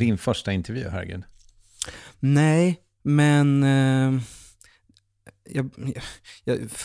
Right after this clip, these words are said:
Speaker 2: jag, tyck-, jag tycker jag blir intervjuad för lite. Särskilt i, <laughs> särskilt i poddformat. Jag förstår inte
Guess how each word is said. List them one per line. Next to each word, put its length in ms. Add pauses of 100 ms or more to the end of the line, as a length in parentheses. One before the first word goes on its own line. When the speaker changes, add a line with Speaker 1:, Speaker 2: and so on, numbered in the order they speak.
Speaker 2:
jag, 160
tyck-, 300
jag 100
tycker 300
jag 60
blir 200
intervjuad 380
för 100
lite. 500
Särskilt 720
i, 220
<laughs> 200
särskilt 500
i 60
poddformat. 800
Jag 80
förstår 200
inte 260